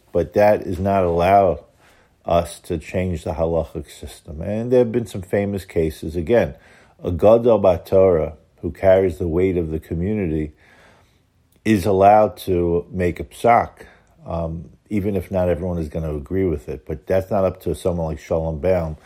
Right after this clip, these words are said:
to paskin on mamzer types of shilos. This is really where the gedolim have to make these types of decisions. And, and these are complicated decisions,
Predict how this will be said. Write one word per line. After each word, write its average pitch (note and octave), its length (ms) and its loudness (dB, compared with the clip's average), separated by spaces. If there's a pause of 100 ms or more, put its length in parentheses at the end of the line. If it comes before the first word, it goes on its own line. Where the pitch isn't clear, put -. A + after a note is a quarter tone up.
(340)
to E2+ 120 -10
paskin F2+ 520 -4
on E2 220 -4
mamzer E2+ 480 -4
types D2+ 320 -8
of D2 80 -10
shilos. D#2+ 480 -2
This F#2+ 220 -6
is D#2+ 100 -10
really F2 220 0
where D#2 180 -4
the D2 100 -8
gedolim E2 640 0 (460)
have F2+ 320 -4
to F2 80 -8
make E2 280 -6
these D#2+ 160 -8
types D#2 320 -6
of D2 160 -12
decisions. D#2+ 640 -10
And, E2+ 120 -8
and G2+ 220 -6
these A2+ 160 -4
are A2+ 60 -6
complicated F#2+ 640 -4
decisions, D#2+ 640 -8